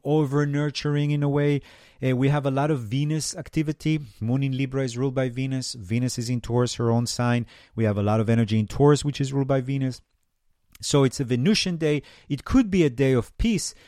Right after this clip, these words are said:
if you're not overdoing it and if you're not too reactive, 'cause the moon opposite to Mars can be aggravating, especially to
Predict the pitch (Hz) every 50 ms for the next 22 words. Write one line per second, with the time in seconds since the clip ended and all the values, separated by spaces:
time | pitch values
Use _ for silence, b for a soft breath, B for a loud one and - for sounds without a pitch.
0 | b b b - 180 175 - - 143 139 135 123 123 135 139 143 - _ _ -
1 | 135 135 127 107 110 117 104 87 87 139 175 196 190 165 139 123 113 113 - -
2 | - 139 135 131 131 120 - - 123 120 117 123 139 151 156 - - _ _ _
3 | _ _ _ _ 226 - 180 160 135 131 127 117 98 - - 82 - - - _
4 | _ - 120 113 127 131 147 175 185 175 160 - 165 147 151 143 - - 135 135
5 | 135 131 135 123 - - - 117 113 107 120 120 120 107 B B B B B B
6 | B B 160 151 127 123 131 117 90 107 98 87 95 101 98 92 - - - 143
7 | 135 - - 143 135 135 131 120 - - - 123 120 120 117